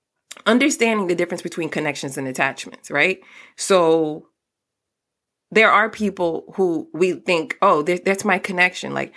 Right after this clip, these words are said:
I've had so many great times with that person." Does, does the good outweigh the bad, though? Is that person contributing to your life? Is that person contributing to your growth? If the answer to those are no, that's just an attachment. And attachments drain you too.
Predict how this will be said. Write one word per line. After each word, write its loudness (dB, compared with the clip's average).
I've -2
had -2
so -2
many -2
great -4
times -4
with -12
that -8
person." -10
Does, 0
does 2
the -4
good 0
outweigh 0
the -6
bad, -2
though? -6
Is 2
that 0
person -2
contributing -2
to -4
your -2
life? 0
Is 6
that -2
person -2
contributing -4
to -10
your -2
growth? -4
If 4
the 2
answer 0
to -4
those 2
are 0
no, 2
that's 0
just -2
an 0
attachment. -2
And -4
attachments -2
drain 2
you 4
too. -4